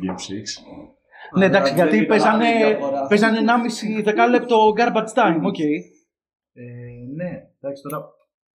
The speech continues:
Speaker 3: μιλάμε πραγματικά επιλογές που δεν βγάζανε νόημα κανονικά τώρα. Και μου κάνει τρομερή εντύπωση, δηλαδή, εγώ δεν μπορώ να το εξηγήσω με απλά τύπου ψάχνω να δω, έγινε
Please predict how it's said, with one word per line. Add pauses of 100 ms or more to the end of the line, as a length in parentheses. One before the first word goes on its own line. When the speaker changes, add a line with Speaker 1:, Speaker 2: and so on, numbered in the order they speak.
(300)
Speaker 3:
μιλάμε
πραγματικά (300)
επιλογές
που
δεν
βγάζανε (120)
νόημα
κανονικά
τώρα. (580)
Και (280)
μου
κάνει
τρομερή
εντύπωση,
δηλαδή,
εγώ
δεν
μπορώ
να
το
εξηγήσω
με
απλά (2000)
τύπου
ψάχνω
να
δω,
έγινε